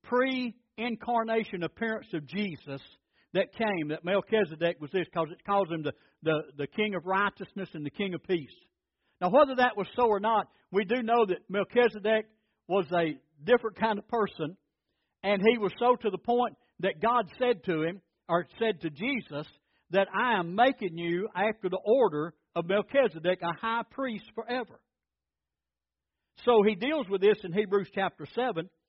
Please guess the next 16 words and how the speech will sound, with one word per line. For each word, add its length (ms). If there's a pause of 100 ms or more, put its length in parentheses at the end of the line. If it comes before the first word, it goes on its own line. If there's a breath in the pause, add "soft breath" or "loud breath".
(280)
and 100
in 100
Hebrews 380
chapter 320 (100)
seven 340 (240)
and 140
verse 240 (160)
eight, 160
he 260
says, 220 (300 soft breath)
"Here 400
men 560 (380)
that 340
die 400
receive 540
tithes. 540